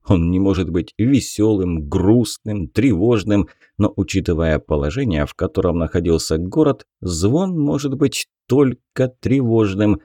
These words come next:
потому что он поднимает тревогу. Все эти мысли проносились у меня в голове уже на ходу.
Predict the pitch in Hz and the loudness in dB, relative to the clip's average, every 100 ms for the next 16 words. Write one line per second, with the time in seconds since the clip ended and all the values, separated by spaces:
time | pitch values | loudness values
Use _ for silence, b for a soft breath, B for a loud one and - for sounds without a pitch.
0 | b _ - 90 - 85 156 175 - 73 | b _ 0 0 2 -2 -2 -4 -6 -6
1 | - 98 143 156 151 _ 113 117 78 92 | -2 0 0 0 -4 _ 2 2 0 0
2 | 98 90 90 82 _ - - 98 127 110 | 0 2 0 0 _ -8 -2 0 4 2
3 | 78 71 - _ _ _ _ _ _ - | 4 0 -2 _ _ _ _ _ _ -10
4 | - 208 202 170 170 180 - - - 110 | -2 0 0 -2 -4 -2 -2 0 0 0
5 | 113 160 143 117 117 110 101 90 87 80 | 0 -2 -2 0 0 2 2 0 -2 -2
6 | 85 85 98 160 147 117 113 117 104 101 | 0 0 0 0 2 0 0 0 0 0
7 | - 123 95 78 65 | 0 -4 -2 -6 -8